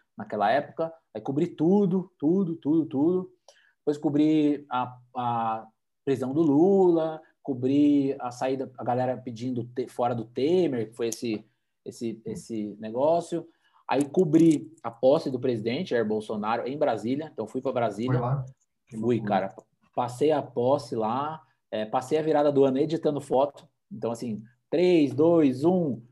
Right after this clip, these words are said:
Speaker 1: valeu, feliz ano novo. Eu vi os rojões, assim, lá no, no estádio Mané Garrincha, trabalhando.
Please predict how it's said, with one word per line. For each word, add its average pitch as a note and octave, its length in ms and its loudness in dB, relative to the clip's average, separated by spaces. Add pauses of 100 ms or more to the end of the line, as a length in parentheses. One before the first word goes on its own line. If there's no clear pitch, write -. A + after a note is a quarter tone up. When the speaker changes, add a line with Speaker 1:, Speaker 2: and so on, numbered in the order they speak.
(300)
Speaker 1:
valeu, D#3+ 400 4
feliz D#3+ 260 2
ano E3 180 0
novo. D#3 300 6
Eu B2+ 100 2
vi C3 140 2
os C3 140 6
rojões, A#2+ 580 2
assim, A2+ 220 -8
lá A2 180 -4
no, G2+ 360 -8
no G#2 180 -14
estádio G#2 400 -4
Mané G#2 200 -6
Garrincha, A2 500 -8 (320)
trabalhando. C3 640 2